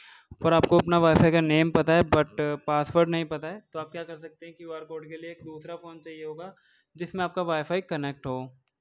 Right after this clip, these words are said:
तो ये आप देख सकते हैं फ्रेंड्स, मेरे पास ये दूसरा फ़ोन है जो कि इसमें मेरा वाईफाई कनेक्ट है। तो हम क्या करेंगे, इसमें सेटिंग में जाएंगे।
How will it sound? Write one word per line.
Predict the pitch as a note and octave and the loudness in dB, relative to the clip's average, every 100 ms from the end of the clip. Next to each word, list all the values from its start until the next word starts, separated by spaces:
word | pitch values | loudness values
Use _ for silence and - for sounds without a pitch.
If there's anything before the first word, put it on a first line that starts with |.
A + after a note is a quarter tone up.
| _ _ - | _ _ 0
तो | |
ये | F3 | 4
आप | F3+ | 6
देख | E3+ E3+ | 4 2
सकते | F3 E3+ | 0 -4
हैं | E3+ | -6
फ्रेंड्स, | E3+ E3+ E3+ | -6 -8 -8
मेरे | E3 | -10
पास | D#3+ D#3+ E3 | -8 -10 -8
ये | E3 | -10
दूसरा | D#3 D3+ D3+ E3 | -10 -10 -8 -8
फ़ोन | E3+ D#3+ E3 | -8 -8 -8
है | F#3 - - - | -10 -14 -20 -18
जो | D#3 D#3 D#3 | -12 -10 -8
कि | D#3 D#3+ D#3+ D#3 D3+ _ _ _ _ _ - | -8 -6 -6 -8 -12 _ _ _ _ _ -18
इसमें | E3 F3 | -12 -8
मेरा | F3 E3+ E3 | -4 -4 -4
वाईफाई | D#3 D#3 E3+ | -6 -6 -8
कनेक्ट | D#3+ D#3+ D#3+ D3+ | -8 -10 -10 -10
है। | E3+ | -12
तो | E3+ | -10
हम | E3 E3 | -12 -10
क्या | D#3+ | -10
करेंगे, | D#3+ D#3+ E3 E3+ | -10 -12 -10 -12
इसमें | E3+ E3 | -12 -10
सेटिंग | D#3 D3+ E3 | -8 -8 -10
में | E3 | -10
जाएंगे। | D#3+ D#3 E3 F#3 | -10 -8 -6 -8